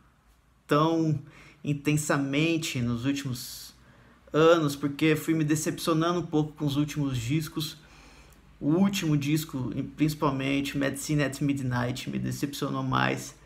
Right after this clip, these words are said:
E eu acabei deixando um pouco de lado, mas eu vim acompanhando um pouco por cima o lançamento do Bee Gees. Agora parece que eles a-, vão lançar um filme meio de terror, meio de humor, né, de comédia.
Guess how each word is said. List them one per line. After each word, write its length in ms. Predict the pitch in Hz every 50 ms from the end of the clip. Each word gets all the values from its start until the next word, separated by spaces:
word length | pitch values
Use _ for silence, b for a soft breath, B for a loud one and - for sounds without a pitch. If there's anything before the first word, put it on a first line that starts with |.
| b b b b b b b b b - -
E 60 | 135
eu 100 | 131 127
acabei 540 | 127 127 156 143 135 131 131 139 143 143 143
deixando 400 | 139 143 147 - - 170 170 180
um 40 | 175
pouco 280 | 170 175 165 165 165
de 100 | 139 143
lado, 400 | 139 139 135 135 139 139 135 131
mas 240 | 127 127 131 123 127
eu 140 | 131 135 131 127 B B B B B B B B B
vim 220 | - 131 131 143 139
acompanhando 720 | 139 143 156 151 151 156 151 151 156 160 160 160 156 156
um 80 | 147 143
pouco 260 | 139 160 156 151 - -
por 120 | 160 156
cima 460 | 156 - - 175 170 180 180 170 165
o 60 | 156
lançamento 500 | 147 147 147 147 - 147 143 147 147 147
do 100 | 143 139
Bee 200 | 135 127 135 139
Gees. 580 | 123 123 147 165 170 165 147 - - - - b b b b b b b b b b b b _ -
Agora 340 | - 123 123 135 135 135 135
parece 380 | 139 156 143 139 139 139 139
que 60 | -
eles 600 | 139 131 123 127 - - - - - - - - -
a-, 120 | 139 127 127 - - - -
vão 260 | - 127 127 127 127
lançar 340 | 127 127 131 127 - 151 139
um 100 | 135 127
filme 500 | 127 - - - 143 147 160 156 147 139
meio 380 | 139 131 131 131 131 131 127 127
de 400 | 123 - 127 123 120 117 110 110 - B B B B B B B B _ -
terror, 420 | - 123 113 110 135 143 143 139
meio 500 | 127 127 123 123 123 123 120 117 113 110 98 - - _ _ _ _ _ -
de 80 | 143 127
humor, 640 | 123 120 117 113 113 113 120 127 139 143 139 127
né, 160 | 120 120 120 120
de 100 | 120 120
comédia. 880 | - - 120 113 113 113 117 127 143 151 147 139 139 139 120 110 101